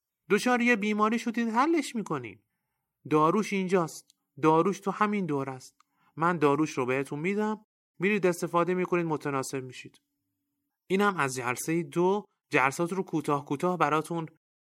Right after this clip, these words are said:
اه، ضبط می‌کنم که حوصلتون سر نره. چون می‌دونم شاید خیلیاتون حوصله نداشته باشید، ولی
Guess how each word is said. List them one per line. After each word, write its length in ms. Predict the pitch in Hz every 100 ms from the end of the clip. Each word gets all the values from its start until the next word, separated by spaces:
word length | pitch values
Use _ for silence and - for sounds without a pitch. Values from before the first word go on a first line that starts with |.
| _ -
اه، 180 | 127 127
ضبط 420 | 127 156 170 -
می‌کنم 600 | 156 135 131 127 127 123 -
که 360 | 135 135 131 _ _ _
حوصلتون 680 | 139 131 - 123 123 131 123
سر 360 | 127 120 123 - _ _ _ 120
نره. 680 | 120 110 98 92 87 - _ _ -
چون 200 | 135 131
می‌دونم 280 | 127 123 117
شاید 220 | 127 120
خیلیاتون 520 | - 120 120 117 123
حوصله 420 | 123 110 - 113
نداشته 500 | 117 107 101 - -
باشید، 380 | 98 98 107 110
ولی 380 | 110 120 127